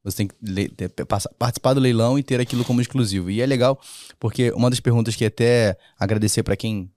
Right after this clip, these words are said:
foi lá nas redes sociais, né? Eu com-, compartilhei na, no, dias anteriores da gra-, da gravação, aqui da gente tá aqui hoje,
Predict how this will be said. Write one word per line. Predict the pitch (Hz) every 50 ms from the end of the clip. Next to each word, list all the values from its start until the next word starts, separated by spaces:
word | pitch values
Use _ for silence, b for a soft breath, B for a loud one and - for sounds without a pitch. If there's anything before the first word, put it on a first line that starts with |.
| _ _ _
foi | - 104
lá | 101 101
nas | 101 101
redes | 101 98 -
sociais, | - 101 - - 101 95 101 104 110 110 104 - -
né? | - 98 95 95
Eu | 92 90
com-, | - 85 95 98 -
compartilhei | - - 98 - 107 101 - - 98 101 110 110 101 95 - _ _
na, | 95 90 87 85 82 78
no, | 85 92 - -
dias | - 104 113 120 110 107
anteriores | 117 104 110 101 101 101 95 98
da | 92 101
gra-, | 92 101 - -
da | 101 98
gravação, | 95 98 98 90 95 90 - - - 113 120 120 - _
aqui | - - - -
da | 101 90 92
gente | 85 92 92 95 -
tá | - 90
aqui | 87 - - 95
hoje, | 92 92 104 117 123 127 131